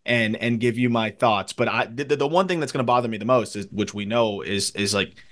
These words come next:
I'm gonna have a five and a half or whatever, however long the flight is there. It's not gonna be an enjoyable flight. And I always think it's nuts that the second I sit down, they tell me to enjoy the flight. And we've talked about this, like, who enjoys a flight?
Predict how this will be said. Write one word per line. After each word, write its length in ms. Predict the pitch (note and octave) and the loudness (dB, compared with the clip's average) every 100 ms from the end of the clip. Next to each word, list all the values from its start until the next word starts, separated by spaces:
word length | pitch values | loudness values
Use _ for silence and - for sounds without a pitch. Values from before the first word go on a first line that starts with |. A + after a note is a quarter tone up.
| - _ _ - | -20 _ _ -4
I'm 120 | C3 | 0
gonna 120 | D3 | 2
have 80 | C3+ | 2
a 60 | A#2+ | 0
five 340 | - B2 B2+ | 0 0 0
and 100 | A#2+ | 0
a 40 | A2+ | -2
half 280 | A#2+ A#2 | 0 0
or 60 | A#2 | 2
whatever, 220 | A2+ A2+ | 2 2
however 340 | A2+ B2 A#2+ B2 | 2 2 2 0
long 220 | A#2 A#2 | 0 -2
the 80 | G#2 | 0
flight 320 | A#2+ A2+ A2 | 2 2 2
is 240 | A2 G2 | 0 -2
there. 540 | G#2 B2+ F#2+ D#2 A#2 - _ | 2 2 2 -2 -8 -10 _
It's 160 | - - | -8 -2
not 200 | C#3 F3 | 0 0
gonna 140 | C#3+ | 0
be 140 | A#2 A2+ | 0 -2
an 80 | G2 | -2
enjoyable 440 | G2 F#2 F#2+ F#2 | -2 0 0 0
flight. 360 | - F2+ A2 C3 | -2 2 2 0
And 100 | G#2+ | -2
I 80 | |
always 380 | G#2+ C3 A2+ - _ _ - _ - | 2 2 2 -4 _ _ -20 _ -2
think 140 | A#2 | 0
it's 180 | G#2 - | 0 -2
nuts 400 | A2+ D3 F#2+ - | 0 0 0 -6
that 320 | - F#2+ F#2+ - - | -4 -2 -4 -10 -10
the 80 | G#2+ | -2
second 280 | A2+ A2 | 0 0
I 60 | G#2 | 0
sit 240 | G2 G2 | 0 -2
down, 400 | B2 B2+ G2 F2+ | 0 0 0 -4
they 140 | F#2+ G2 | -4 -4
tell 240 | G2+ G2 | -2 0
me 160 | F#2+ F#2 | 0 -2
to 240 | - F#2 | -2 -2
enjoy 340 | F#2 F#2 F2+ F#2 | -2 -2 -2 -2
the 100 | F#2 | -2
flight. 440 | B2 A#2 F2+ - - | 0 0 0 -8 -4
And 180 | F#2+ E2+ | -4 -4
we've 160 | E2+ | -2
talked 240 | C3+ C3+ B2 | 2 4 2
about 260 | F#2+ F#2+ | -4 -2
this, 220 | F#2 F#2+ | -2 -2
like, 180 | - D#2+ - - _ _ _ _ _ _ _ _ - | -2 -4 -8 -20 _ _ _ _ _ _ _ _ -6
who 140 | C3+ | -2
enjoys 600 | D3 B2 A2 A#2+ B2 A2+ | 2 0 2 2 2 0
a 60 | F#2+ | -4
flight? 420 | - A2 G#2 - | -2 -2 -2 -6